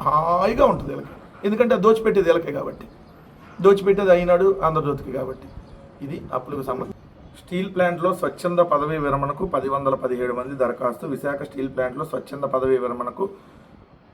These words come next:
ఒక వెయ్యి పదిహేడు మంది ఉద్యోగులు దరఖాస్తు చేసుకున్నట్టు కేంద్ర ఉక్కు శాఖ సహాయ మంత్రి భూపతిరాజు శ్రీనివాస్ వర్మ తెలిపారు.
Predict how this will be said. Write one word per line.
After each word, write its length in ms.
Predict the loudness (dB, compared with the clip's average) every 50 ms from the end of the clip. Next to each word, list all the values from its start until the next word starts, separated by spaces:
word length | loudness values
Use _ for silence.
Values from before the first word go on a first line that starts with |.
| _ -4
ఒక 140 | -4 -2 -2
వెయ్యి 260 | -2 -2 -2 -4 -6
పదిహేడు 360 | -4 -2 0 2 2 2 0
మంది 180 | 0 -4 -6 -8
ఉద్యోగులు 360 | -10 -10 -6 -6 -4 -4 0
దరఖాస్తు 500 | 0 0 0 0 0 -2 -2 -2 -2 -6
చేసుకున్నట్టు 400 | -8 -8 -8 -10 -12 -10 -10 -10
కేంద్ర 360 | -10 -8 -6 -6 -4 -2 -2
ఉక్కు 320 | -2 -2 -2 -4 -6 -12 -8
శాఖ 260 | -4 -4 -2 -2 -4
సహాయ 380 | -6 -6 -8 -6 -6 -6 -4
మంత్రి 260 | -6 -8 -8 -8 -10 -8
భూపతిరాజు 520 | -8 -8 -8 -6 -6 -4 -2 -2 -4 -4
శ్రీనివాస్ 380 | -8 -8 -6 -4 -4 -4 -4 -6
వర్మ 180 | -6 -6 -6
తెలిపారు. 500 | -8 -8 -8 -8 -6 -6 -6 -6 -6 -8